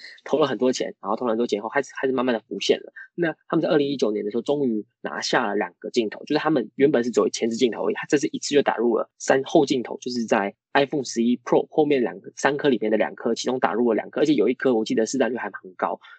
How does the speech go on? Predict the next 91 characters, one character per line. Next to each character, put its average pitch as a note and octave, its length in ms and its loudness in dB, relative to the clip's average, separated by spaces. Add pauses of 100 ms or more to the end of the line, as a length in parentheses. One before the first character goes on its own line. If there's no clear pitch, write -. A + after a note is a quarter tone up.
说 - 320 -2
这 F#3 100 8
个 - 220 2
会 D3 160 4
让 C3 100 2
他 B2+ 120 -6
们 A#2 180 -4 (260)
变 C#3 160 4
得 A2+ 80 2
说 A2+ 300 0
市 - 100 -6
场 C3+ 100 2
开 A#2+ 120 0
始 - 80 -6
发 A2+ 100 2
现， - 120 -2
哦， D#3+ 140 -2 (140)
玉 F3 100 4
晶 C#3+ 120 -2
光 C3+ 140 -2
终 D3 180 4
于 A#2+ 40 0
开 A#2 160 -2
始 A2+ 180 -8
能 G#2+ 120 -6
够 A#2+ 300 2
给 - 280 0
苹 C3 240 0
果 - 220 6
一 A#2+ 60 -6
个 A#2 100 -4
很 G2 140 -6
大 G2+ 200 4
的 F#2 60 -8
订 F#2+ 220 -2
单 - 120 -12
了， - 100 -14 (280)
就 E3+ 80 4
会 D3+ 60 2
变 E3+ 120 6
得 C#3 120 2
是 C#3 80 -4
说 C3 260 -2 (220)
大 D#3 80 2
家 C#3 80 2
开 C#3 100 -2
始 - 180 -10
看 B2 300 -4
说， B2 140 -6
哦， C#3 260 -2
开 - 160 2
始 - 160 -4
有 G#2 80 4
人 A2+ 100 2
要 G#2+ 120 4
慢 C3 160 0
慢 A#2 140 -2
追 G#2+ 120 -2
上 G#2+ 140 -6
大 G#2 100 -4
立 G2 100 -6
光 - 200 -10
了， A#2 180 -10
所 D3+ 160 4
以 D3+ 60 4
它 D#3+ 80 4
让 D3+ 100 4
它 C#3+ 80 4
变 C3+ 180 2
得 A2+ 80 -2
说 A2+ 120 -4
它 C3+ 100 -2
从 C3+ 120 -10
股 A2+ 140 -6
价， G2+ 220 -4 (120)
就 E3 100 -8
是 E3 80 -4
它 F3 60 2
那 F#3 120 2
时 B2 100 -6
候 A#2+ 140 -4 (220)
股 A#2 120 -6
价 A2 220 0
才 G#2 140 -10
两 A2 140 -4
百 F#2+ 140 -2
多 G2+ 240 2
而 F2 40 -4
已， - 80 -8 (200)
然 A2 120 -4
后 A#2 200 0